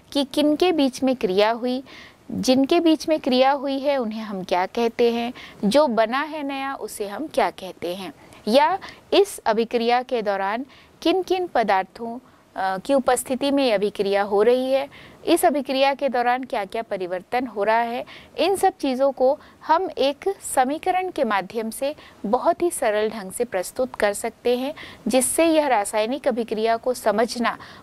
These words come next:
बहुत ही आसान हो जाता है। हम एक ही लाइन में पूरे बड़े से रासायनिक अभिक्रिया को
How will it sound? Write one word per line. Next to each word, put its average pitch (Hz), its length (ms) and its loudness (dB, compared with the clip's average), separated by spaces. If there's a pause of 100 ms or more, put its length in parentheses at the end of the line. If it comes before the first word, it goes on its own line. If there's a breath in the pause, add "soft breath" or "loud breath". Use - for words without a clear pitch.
(100)
बहुत 247 420 0
ही 330 60 4
आसान 214 460 0
हो 208 120 -10
जाता 196 340 -6
है। 226 220 -4 (280 loud breath)
हम 262 180 2
एक 285 340 2
ही 392 260 6 (100)
लाइन 220 340 2
में 226 240 -6 (300 loud breath)
पूरे 320 480 2 (240)
बड़े 254 340 2
से 294 320 -2
रासायनिक 220 600 -2
अभिक्रिया 190 480 -2
को 349 240 0